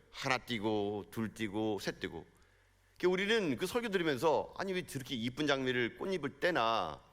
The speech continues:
그래서 꽃잎을 다 떼버린 겁니다. 뗐더니 뭐가 남습니까? 앙상한 가지만 남은 거예요. 다시 그 목사님 물어보더라고요. "여러분, 이래도 이쁩니까?"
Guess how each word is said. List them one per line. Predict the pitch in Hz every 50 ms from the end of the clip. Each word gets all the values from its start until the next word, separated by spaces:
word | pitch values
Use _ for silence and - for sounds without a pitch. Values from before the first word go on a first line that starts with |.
| _ _ _ - - - - - - - - - _ _ _ _ _
그래서 | - 190 185 226
꽃잎을 | - - 262 254 247 247 247
다 | - - - - - - 180
떼버린 | - 220 214 202 196 156 120
겁니다. | 101 87 78 69 65 62 - - - - - - _ _ -
뗐더니 | - 202 - 220 208 208 190 147 120 92
뭐가 | 107 113 123 156 147
남습니까? | 143 127 - - 113 104 98 - 131 151 180 190 - - - -
앙상한 | - 95 113 135 143 131 151 147 147 147 143 143 135
가지만 | - - - 101 101 123 127 123 110
남은 | 92 95 101 98 -
거예요. | 85 76 76 82 - - - _ _ _ _ _ _ _ _ _ _ _ -
다시 | - - 123 135 156
그 | 151
목사님 | 139 131 117 151 135 107
물어보더라고요. | 113 120 120 110 95 - 92 90 78 80 76 73 - - - - - - - - _ -
"여러분, | 110 127 143 143 143 139 120 98 78
이래도 | 98 117 139 151 165 151 165
이쁩니까?" | 139 131 - 160 160 151 143 - - 147 151 170 196 190